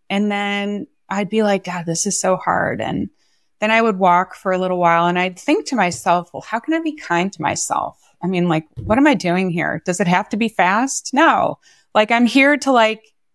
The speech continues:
decompress and, like, enjoy. So how can I be kind to myself? Like, I think sometimes I get hard on myself or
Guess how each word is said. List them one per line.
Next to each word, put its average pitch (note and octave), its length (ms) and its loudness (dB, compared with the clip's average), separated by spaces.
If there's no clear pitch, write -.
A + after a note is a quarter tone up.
decompress A3 840 -2
and, F3 160 0
like, F3 200 -2
enjoy. F#3 600 0
So F#3 160 -8
how A3 140 -2
can B3 140 -4
I B3 60 -4
be A#3+ 140 -4
kind A3+ 360 -6
to A3 60 -12
myself? - 680 -4
Like, E3+ 200 0
I G#3+ 60 -2
think A#3+ 180 0
sometimes F#3 800 -4
I A3 120 0
get A#3 160 -4
hard F3 220 2
on E3+ 140 4
myself D#3+ 680 0
or D#3 280 -4